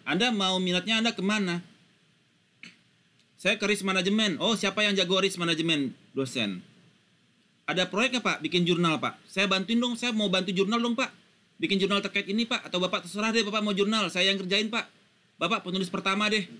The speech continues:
Saya mau belajar ini, tapi Bapak arahin saya ya."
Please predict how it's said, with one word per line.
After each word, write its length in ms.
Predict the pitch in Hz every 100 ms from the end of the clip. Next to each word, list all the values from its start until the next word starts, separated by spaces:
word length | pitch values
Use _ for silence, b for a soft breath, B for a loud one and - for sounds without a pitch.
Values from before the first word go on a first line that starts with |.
| - - - _ - _ _
Saya 240 | - 196 202
mau 80 | 202
belajar 320 | 185 180 196
ini, 240 | 196 208
tapi 160 | 202 214
Bapak 240 | 208 202
arahin 240 | 180 185 190
saya 320 | 190 190 175
ya." 240 | 143 139